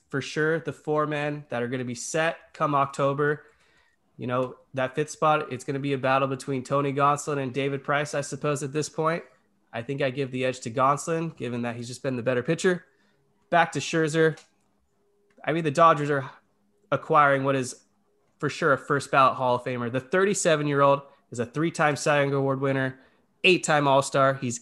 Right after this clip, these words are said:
eight and four this season with a two seventy-six E R A, a hundred forty-seven strikeouts, over a hundred and eleven innings pitched, and he has a career best this season in his whip at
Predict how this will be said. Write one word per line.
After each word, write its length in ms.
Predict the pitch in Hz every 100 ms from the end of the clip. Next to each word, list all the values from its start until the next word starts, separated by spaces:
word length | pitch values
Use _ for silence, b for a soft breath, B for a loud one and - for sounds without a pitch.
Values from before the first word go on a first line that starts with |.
| -
eight 180 | 170
and 120 | 180 175
four 480 | 165 151 147 151 - _ -
this 220 | 151 147
season 320 | 147 139 139
with 120 | 123
a 40 | 131
two 260 | - 196
seventy-six 760 | 202 - 165 160 151 - 147 - -
E 120 | 139
R 200 | 131 127
A, 240 | 127 127 - b b b b
a 60 |
hundred 540 | 123 - 180 196 196 196
forty-seven 640 | 170 160 165 - 151 143
strikeouts, 680 | 135 - 139 135 139 135 -
over 260 | 143 135 135
a 120 | 117
hundred 400 | - 170 185 185
and 80 | 165
eleven 400 | 143 143 143 147
innings 340 | 147 139 127
pitched, 600 | - 165 160 160 - - _ b b b
and 100 | 139
he 80 | 151
has 120 | 147
a 60 | 143
career 540 | - 156 165 196 123 -
best 580 | 160 143 - - - 139
this 180 | 139
season 300 | - 143 135
in 140 | 127 120
his 180 | 123 113
whip 400 | 110 143 147 - -
at 300 | 127 113 _